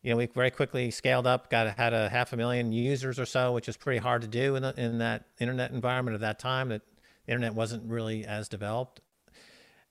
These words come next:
And, um, so I knew that people would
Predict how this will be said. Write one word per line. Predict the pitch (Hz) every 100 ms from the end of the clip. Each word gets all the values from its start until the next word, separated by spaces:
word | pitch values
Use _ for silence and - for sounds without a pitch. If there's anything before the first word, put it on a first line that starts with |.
| -
And, | 127 131 143 139 135
um, | 135 135 135 131 127 127 _ _ _ _ - - _ _ _ _ _ _
so | - 170
I | 160
knew | 156 175 202
that | 185 139 131 - -
people | - 170 180 151
would | 139 123